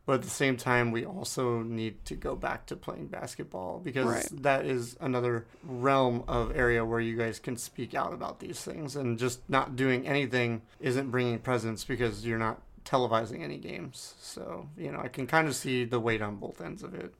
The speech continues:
Speaker 2: Well, I could see how a strike would work, especially in the time of Corona, when
Speaker 1: Mm-hmm.
Speaker 2: you can't actually go to sports and you have to just watch what's being played televised,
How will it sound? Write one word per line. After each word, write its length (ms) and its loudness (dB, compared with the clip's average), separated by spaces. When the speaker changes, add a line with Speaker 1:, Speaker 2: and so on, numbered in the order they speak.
Speaker 2:
Well, 320 12
I 160 12
could 260 6
see 300 10
how 220 10
a 80 6
strike 420 6
would 180 4
work, 540 4
especially 760 6
in 120 2
the 100 2
time 300 2
of 260 -2
Corona, 720 2
when 440 2
Speaker 1:
Mm-hmm. 300 -12
Speaker 2:
you 160 6
can't 320 6
actually 600 2
go 260 6
to 200 0
sports 560 2
and 140 0
you 80 0
have 220 2
to 100 0
just 240 -2
watch 480 2
what's 220 -2
being 320 -2
played 360 -2
televised, 720 2